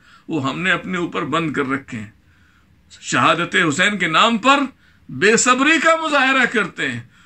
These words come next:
नौहा करते हैं, मातम करते हैं, गिरीबान चाक करते हैं, जंजीरी मातम करते हैं, जिस्म को लहू लुहान करते हैं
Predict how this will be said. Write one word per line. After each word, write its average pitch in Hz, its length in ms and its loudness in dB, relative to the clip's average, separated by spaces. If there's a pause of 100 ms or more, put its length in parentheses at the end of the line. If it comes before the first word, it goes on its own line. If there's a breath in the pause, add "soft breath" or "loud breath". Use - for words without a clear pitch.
(160 soft breath)
नौहा 285 520 6
करते 240 500 -2
हैं, 196 100 0
मातम 302 500 2
करते 233 360 0
हैं, 220 240 2
गिरीबान 262 500 2
चाक 269 320 2
करते 233 320 0
हैं, 226 200 2
जंजीरी 269 480 2
मातम 254 420 0
करते 214 320 -2
हैं, 226 280 2
जिस्म 254 320 0
को 240 160 0
लहू 247 280 2
लुहान 254 420 4
करते 233 360 0
हैं 208 340 0